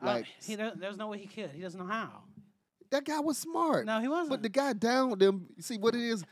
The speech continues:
Speaker 2: His boss kept downing him and making him look like he was a piece of crap, but the guy, he was actually smart.
Speaker 1: Yeah, but he wasn't near the c-,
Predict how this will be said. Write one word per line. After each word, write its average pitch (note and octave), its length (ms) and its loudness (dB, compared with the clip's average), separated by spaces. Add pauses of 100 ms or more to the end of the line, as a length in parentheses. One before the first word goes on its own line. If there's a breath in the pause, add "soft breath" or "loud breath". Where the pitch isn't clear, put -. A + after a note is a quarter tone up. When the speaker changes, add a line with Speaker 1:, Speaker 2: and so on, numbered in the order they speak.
(200 soft breath)
Speaker 2:
His F#3 180 2
boss G3+ 400 0 (260)
kept C3+ 260 -2
downing F#3 420 2
him D3+ 280 0
and D3 140 -2
making E3+ 240 0
him D#3 80 -2
look D#3+ 140 -2
like C#3 160 0
he F3 60 -6
was D3 100 -4
a - 40 -20
piece - 260 -8
of C#3+ 80 -8
crap, A3+ 260 -4
but C#3+ 100 -2
the D3 60 -6
guy, F#3+ 240 -4
he A#3+ 100 -2
was A#3 120 -4
actually G3 360 -2
smart. A#3 440 -4
Speaker 1:
Yeah, B3 160 6
but D3+ 140 -4
he G#3+ 240 2
wasn't A3 260 4
near A3 140 2
the G#3+ 80 -4
c-, F#3+ 100 -8